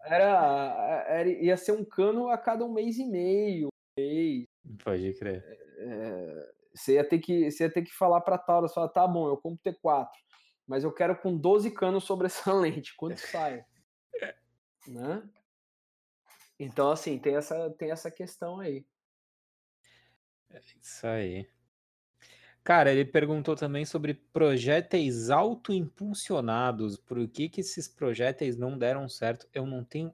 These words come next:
Speaker 2: a menor ideia do que seja isso, cara.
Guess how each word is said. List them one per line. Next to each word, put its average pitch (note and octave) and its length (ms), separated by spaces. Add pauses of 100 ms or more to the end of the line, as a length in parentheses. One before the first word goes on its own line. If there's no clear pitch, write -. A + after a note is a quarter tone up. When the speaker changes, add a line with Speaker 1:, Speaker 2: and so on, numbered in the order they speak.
Speaker 2:
a D3+ 100
menor E3 580
ideia F3 380
do F#3 120
que E3+ 140
seja F#3 460
isso, G#2 380
cara. - 380